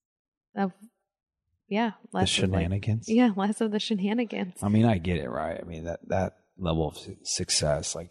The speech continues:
Speaker 2: requires eyeballs. And to get eyeballs, you gotta do some crazy shit.
Speaker 1: Yeah, that, that
Speaker 2: Right?
Speaker 1: was the
Speaker 2: That's
Speaker 1: other
Speaker 2: what,
Speaker 1: thing we were saying.
Speaker 2: that's what gets it these
Speaker 1: Yeah,
Speaker 2: days.
Speaker 1: yeah, yeah, for sure.
Speaker 2: You can't just be like Joe Schmo, like, "Oh,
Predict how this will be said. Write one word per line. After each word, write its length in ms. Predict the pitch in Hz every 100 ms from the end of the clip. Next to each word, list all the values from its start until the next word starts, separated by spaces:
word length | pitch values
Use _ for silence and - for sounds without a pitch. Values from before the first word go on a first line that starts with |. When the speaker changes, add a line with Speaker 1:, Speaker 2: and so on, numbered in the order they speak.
| -
Speaker 2:
requires 560 | 85 - 85 69 82 -
eyeballs. 580 | 82 82 - - -
And 80 | 92
to 80 | 90
get 160 | 90 76
eyeballs, 680 | 85 87 80 - - - - _ _ _ _ _ _ _ - -
you 120 | 110
gotta 180 | 110 92
do 120 | 82
some 160 | - -
crazy 360 | - 78 67
shit. 360 | - 87 82 - _ _
Speaker 1:
Yeah, 260 | 202 190 151
that, 200 | 190 208
that 60 | 214
Speaker 2:
Right? 140 | 208
Speaker 1:
was 120 | 208
the 60 | 202
Speaker 2:
That's 120 | 202
Speaker 1:
other 80 | 226
Speaker 2:
what, 60 |
Speaker 1:
thing 120 | - 175
we 80 |
were 140 | 165 180
saying. 220 | - 90
Speaker 2:
that's 200 | 104 -
what 140 | 107 92
gets 280 | 95 104 78
it 200 | - -
these 180 | - 180
Speaker 1:
Yeah, 100 | 151
Speaker 2:
days. 180 | - 87
Speaker 1:
yeah, 140 | 87
yeah, 200 | 131 123 -
for 100 | -
sure. 320 | - 101 - _ _ _ _ _ _ _ _
Speaker 2:
You 100 | 98
can't 260 | 92 113 101
just 200 | 90 -
be 160 | 98 92
like 460 | 85 85 - - _ _ _ - _ _ _ _ _ _ _ _ _ _ _ _ _ _
Joe 180 | 113 95
Schmo, 540 | 85 - 90 95 90
like, 220 | 90 85 - _ _ -
"Oh, 200 | 113